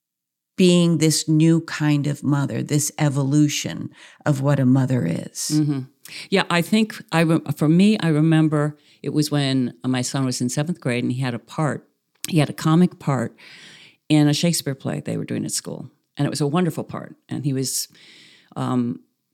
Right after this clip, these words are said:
Speaker 2: but he, you know, it, he just didn't, it, it was really a clown in a way, but he didn't get it at all. And I said, I, I, I sat him down, I said, "Look, I know I'm your mother, but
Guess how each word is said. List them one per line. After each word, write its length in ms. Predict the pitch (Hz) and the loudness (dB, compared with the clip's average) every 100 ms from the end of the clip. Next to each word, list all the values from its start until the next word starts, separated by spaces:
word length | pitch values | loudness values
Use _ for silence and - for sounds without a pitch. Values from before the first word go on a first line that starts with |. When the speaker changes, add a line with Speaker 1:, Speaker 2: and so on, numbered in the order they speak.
| _ _ _ _ _ _ _ _ _ | _ _ _ _ _ _ _ _ _
Speaker 2:
but 300 | 156 147 - | -6 -6 -4
he, 200 | - 151 - | -4 -4 0
you 100 | 156 | 0
know, 320 | 127 98 - - | 0 -6 -8 -6
it, 340 | - - - | -6 -6 -16
he 580 | - - - - - 151 | -14 -12 -12 -12 -6 -4
just 240 | 143 - | -4 -4
didn't, 340 | - 151 143 139 | -2 0 0 -4
it, 100 | 156 | -8
it 100 | - 208 | -2 0
was 180 | 180 | 2
really 220 | 180 220 123 | 2 4 2
a 40 | |
clown 480 | - - 160 139 156 | 0 0 2 2 0
in 120 | 131 | -2
a 60 | 123 | -2
way, 320 | 127 120 120 - - - - - | -2 -4 -6 -12 -20 -20 -12 -2
but 120 | 156 | 2
he 100 | 170 | 2
didn't 540 | 190 185 151 - 156 | 4 2 2 -2 -4
get 180 | 151 160 | -2 0
it 120 | 160 | 0
at 100 | 139 | 0
all. 240 | 135 123 113 | -2 -2 -2
And 160 | 139 139 | 0 0
I 80 | 139 | 0
said, 260 | - 139 - _ _ | -2 -4 -6 _ _
I, 120 | - - | -8 -6
I, 220 | 87 120 - 117 | -4 -4 -4 -6
I 80 | - | -4
sat 220 | 143 160 | -2 0
him 100 | 165 160 | 2 2
down, 160 | 143 | 0
I 40 | 139 | -2
said, 200 | - - | -4 -6
"Look, 240 | 104 - - _ _ _ _ _ _ _ - - _ _ _ _ _ _ _ _ - | -8 -10 -20 _ _ _ _ _ _ _ -20 -20 _ _ _ _ _ _ _ _ -2
I 80 | 143 | 2
know 260 | 143 147 175 | 4 4 4
I'm 100 | 214 | 4
your 100 | 208 | 4
mother, 500 | 175 135 113 151 160 _ _ _ _ _ - | 2 0 -2 -4 -6 _ _ _ _ _ -10
but 360 | 147 143 - | -4 -4 -6